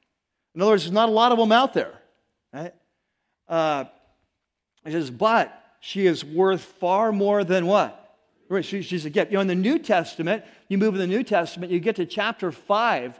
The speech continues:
of Ephesians. And Paul says something amazing. What Paul says is that when God created marriage in the garden, one of the reasons he created it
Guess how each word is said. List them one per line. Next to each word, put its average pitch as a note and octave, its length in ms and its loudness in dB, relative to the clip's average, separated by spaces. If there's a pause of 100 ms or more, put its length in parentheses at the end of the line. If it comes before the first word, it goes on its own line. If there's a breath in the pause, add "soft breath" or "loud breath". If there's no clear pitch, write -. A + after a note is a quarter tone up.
of D3+ 200 2
Ephesians. D3 640 -6 (580)
And G3 280 0 (200)
Paul C4 540 -2
says G#3 240 0
something G#3+ 340 -2
amazing. F3 520 -4 (1300)
What A3 260 0
Paul A#3+ 280 -2
says A3+ 360 0
is F#3+ 240 -4
that G3 200 -2 (200)
when E3+ 180 -4
God A3+ 320 -2
created A3+ 460 -4
marriage F#3 560 -2
in G3 180 -2
the F#3 100 -4
garden, D3 540 -4 (920)
one G3 260 0
of C4 60 -4
the B3+ 100 -2
reasons G3+ 480 -2
he G3 160 -6
created E3 640 -2
it C3 320 -6